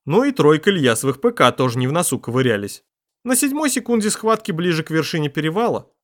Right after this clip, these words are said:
похоронным аккордом резко прозвучал танковый выстрел. На позиции группы Салимуллина выросла черная тень разрыва. Вот теперь начинается, как заказывали. Дед умница, знает, что делает.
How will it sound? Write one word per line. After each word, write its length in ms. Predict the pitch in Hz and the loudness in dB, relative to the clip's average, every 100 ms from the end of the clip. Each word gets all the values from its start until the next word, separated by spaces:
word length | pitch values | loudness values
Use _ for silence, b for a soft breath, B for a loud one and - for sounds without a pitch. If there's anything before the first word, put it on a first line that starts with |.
| _ _ | _ _
похоронным 580 | - 123 123 139 131 120 | -8 -2 2 2 2 0
аккордом 500 | 113 - 233 233 240 | -2 2 2 2 -4
резко 340 | 135 143 - 185 | -4 -4 -2 -4
прозвучал 560 | 156 131 127 147 143 | -2 -2 0 2 0
танковый 400 | 139 113 117 131 | 0 -4 -2 0
выстрел. 500 | 160 226 - 107 - _ _ _ _ | 0 0 -4 -8 -10 _ _ _ _
На 100 | 127 | -8
позиции 520 | 123 131 131 127 135 123 | 0 0 2 0 0 -2
группы 320 | 131 123 120 | 0 -2 -4
Салимуллина 720 | - 110 113 151 185 185 180 _ | -4 -4 -2 -2 -2 -4 -6 _
выросла 540 | 107 110 151 156 170 151 | -10 0 0 0 -2 -2
черная 440 | - 120 123 123 | 0 -2 0 -4
тень 260 | 113 113 110 | -4 -4 -2
разрыва. 580 | 110 110 104 101 92 - _ _ _ _ - | -4 -4 -6 -8 -10 -16 _ _ _ _ -12
Вот 400 | 117 190 240 - | -2 0 0 -2
теперь 420 | - 180 139 139 | -6 -2 2 2
начинается, 640 | 139 127 120 117 117 - 123 | 0 -6 -4 -2 -2 -4 -6
как 160 | 120 | -6
заказывали. 800 | 117 113 - 101 98 95 92 - _ _ _ - | -4 -6 -6 -8 -8 -12 -12 -16 _ _ _ -14
Дед 480 | 117 143 247 254 190 | -8 -2 -2 0 0
умница, 500 | 156 131 107 - 107 | 0 0 -4 -6 -4
знает, 360 | 170 240 123 | 0 0 0
что 180 | - 147 | 0 -2
делает. 500 | 135 131 107 101 _ | 0 0 0 -4 _